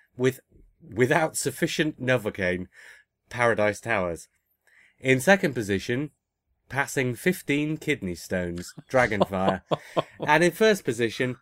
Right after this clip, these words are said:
Speaker 1: anything involving a catheter, which would be Time and the Rani. Yours, Ganakas.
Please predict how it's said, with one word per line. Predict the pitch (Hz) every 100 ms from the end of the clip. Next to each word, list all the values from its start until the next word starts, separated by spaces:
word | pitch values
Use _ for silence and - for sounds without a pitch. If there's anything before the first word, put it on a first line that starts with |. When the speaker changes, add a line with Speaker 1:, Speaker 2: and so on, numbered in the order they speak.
| _
Speaker 1:
anything | - 180 190 196
involving | 190 175 170 170 175 175
a |
catheter, | 156 185 214 - 123 104 90 - _
which | 127 113
would | 117
be | 117
Time | 107 123 123 123
and | 120
the | 120
Rani. | 127 110 92 82 _ _ _ _ _ _ -
Yours, | 147 165 165 151 - _ -
Ganakas. | 123 123 107 98 87 -